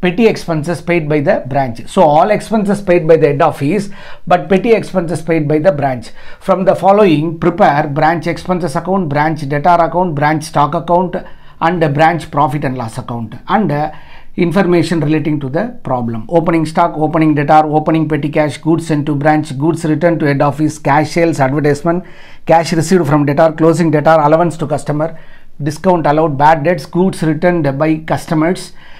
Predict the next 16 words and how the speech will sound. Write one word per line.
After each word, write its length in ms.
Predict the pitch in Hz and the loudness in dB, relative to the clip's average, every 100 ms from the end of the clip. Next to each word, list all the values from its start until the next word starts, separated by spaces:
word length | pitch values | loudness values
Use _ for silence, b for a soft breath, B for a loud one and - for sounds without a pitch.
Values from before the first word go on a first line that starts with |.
| B | B
salary 420 | - 175 185 185 | 0 2 4 4
and 120 | 170 | 4
wages, 420 | 156 151 160 165 139 | 2 2 0 0 0
rent 240 | 156 165 | 0 2
and 280 | 175 156 139 | 2 2 0
rates, 360 | 151 147 - 156 - | -2 -4 -8 -10 -4
closing 400 | 165 160 165 151 | -2 -2 -2 -2
debtor, 360 | 147 151 151 156 | 0 0 0 0
closing 360 | 165 165 165 | -2 0 -2
petty 220 | 147 151 | -2 -4
cash, 300 | 139 156 143 139 | 0 0 0 -2
and, 220 | 151 135 | -2 -2
uh, 160 | 139 143 B B B - | -6 -8 B B B -6
credit 300 | 160 156 147 | -2 -2 0
sales 320 | 156 147 143 | 0 2 2
are 260 | 190 214 | 0 -2